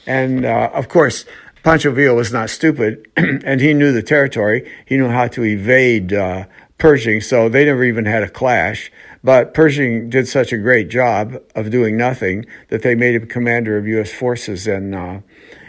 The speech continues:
in, in the First World War when we finally got involved in that. Then, uh, nineteen sixteen to twenty-four, we occupied the Dominican Republic. Nineteen seventeen to twenty-three, we occupied Cuba again. Uh, Cuba's just a headache, isn't it?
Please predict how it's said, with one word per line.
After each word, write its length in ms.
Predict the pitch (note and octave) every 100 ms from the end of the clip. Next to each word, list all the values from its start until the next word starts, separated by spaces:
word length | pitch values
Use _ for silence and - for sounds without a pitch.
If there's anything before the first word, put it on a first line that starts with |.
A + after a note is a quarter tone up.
| -
in, 520 | - G#2 G#2 G2 G2+ -
in 160 | A#2
the 80 | G#2
First 340 | - A#2 G2+ G#2
World 220 | F#2 G2+
War 240 | A2+ G#2
when 200 | G2+ G2
we 120 | G2
finally 320 | F2+ A2 G#2 F#2+
got 200 | G2+ F#2+
involved 460 | G2+ G#2+ G#2 G2+
in 140 | G2 G#2
that. 340 | A2+ G#2 B2+ _ _ - - - - - -
Then, 400 | E3 F#3 F3 -
uh, 380 | D3 D3 C#3+ C#3 - -
nineteen 320 | D3+ E3+ E3
sixteen 460 | C#3 F3 C#3+ E3+ D3
to 100 | C3
twenty-four, 540 | - D3+ C3 - E3+
we 160 | D#3+ C3
occupied 480 | C3 C3 - C3 A#2
the 120 | A2
Dominican 580 | A2 A2 B2+ B2+ - G#2+
Republic. 880 | G#2+ G#2+ E3+ F3+ F3+ F3+ - - - _ _ _ - _ _ _ -
Nineteen 360 | C#3+ D3+ D3
seventeen 440 | B2+ D#3 D3 C#3+ C3
to 100 | B2+
twenty-three, 500 | - C#3+ C3 C3 D#3
we 160 | C3 A#2+
occupied 540 | A#2+ - A2+ A#2 A2
Cuba 300 | - E3+ D#3
again. 360 | C#3+ C#3+ D3 B2+
Uh, 140 | C3
Cuba's 360 | - D#4+ E4 -
just 260 | A3 -
a 40 | -
headache, 460 | E3 A3+ G2+ F#2+
isn't 240 | C#3+ C3 G2+
it? 220 | D#2+ -